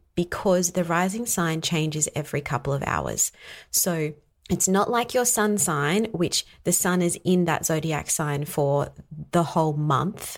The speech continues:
or, you know, twenty-eight days or however long it's there. This is about that specific point in time that you were born. So it's really reflecting how you came into the world. The rising sign is considered to be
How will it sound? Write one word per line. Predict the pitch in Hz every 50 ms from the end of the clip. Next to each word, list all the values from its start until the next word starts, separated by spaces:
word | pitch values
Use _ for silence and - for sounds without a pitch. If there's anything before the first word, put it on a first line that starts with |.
| - -
or, | 143 143 139 131 139
you | 143 139 156
know, | 143 139 139 165 170
twenty-eight | - - - 151 143 143 143 139 139 135 139
days | - 143 139 147 156
or | 151 147
however | 139 143 135 135 147
long | 143 143 143 143
it's | - -
there. | 156 147 135 131 113 170 240 - - - _ _ -
This | 180 - 220 214 220
is | 247 233 220
about | 214 196 190 175 160 156 156 156 156 151 - - _ _ _ -
that | 165 156 139 139
specific | - - - - 147 - - - - 233 226 226 - 262 - - _
point | - - - 214 214 214 202 - -
in | - 160 160 160
time | - - - - 185 170 170 165 160 175 226 294 339 381 392 - -
that | 180 170 165 151 -
you | 156 156 165 170 165
were | 160 165 156
born. | 143 - - 160 151 147 143 139 135 - - 90 151 151 - _ _ - - - - -
So | - - - 175
it's | 180 170 - 185 175 180
really | 185 190 220 226 226 233 233
reflecting | 214 208 202 190 - - - 160 165 - - - 160 147 139 139 131 127 - - _ _ _ _ -
how | - - - - 202 196 202 214
you | 214 202 208 202
came | 190 - - - 180 175 175 175 175 170 - -
into | 156 143 143 - -
the | 147 143 135
world. | 131 135 147 147 147 135 110 85 - - - - - - _ _ _ _ -
The | - 202
rising | 185 202 202 220 226 262 269
sign | - 262 240 220
is | 214
considered | - 214 196 190 196 175 170
to | 180 185
be | 185 175 160 156 -